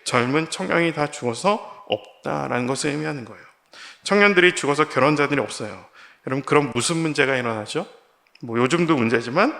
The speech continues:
결혼할 사람이 없으니까 새로 태어난 생명이 없는 겁니다. 그러므로 일곱 가지 다시 없다는 의미는 완전히 멸망했다 하면서 더 이상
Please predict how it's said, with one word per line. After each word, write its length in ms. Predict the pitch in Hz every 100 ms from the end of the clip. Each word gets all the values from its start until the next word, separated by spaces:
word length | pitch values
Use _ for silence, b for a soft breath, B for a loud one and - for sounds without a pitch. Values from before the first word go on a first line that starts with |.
| B B B
결혼할 300 | - 151 156
사람이 280 | 160 156 143
없으니까 540 | 117 - 117 190 269 B B B
새로 500 | - - 196 185 196 - - _
태어난 480 | - 180 160 156 208
생명이 560 | - - 107 147 101 180
없는 240 | 104 104
겁니다. 360 | 98 101 101 - - _ _ B B B -
그러므로 580 | 151 165 160 135 - -
일곱 400 | 233 233 240 -
가지 240 | 185 180
다시 320 | 185 131 113 113
없다는 340 | 107 143 143
의미는 340 | 131 151 180 113 B B
완전히 720 | 113 123 131 147 147 175 208 185
멸망했다 1000 | 117 110 147 175 - - 156 135 117 117
하면서 500 | 113 120 165 170 104 B B
더 120 | 123
이상 280 | 123 180 202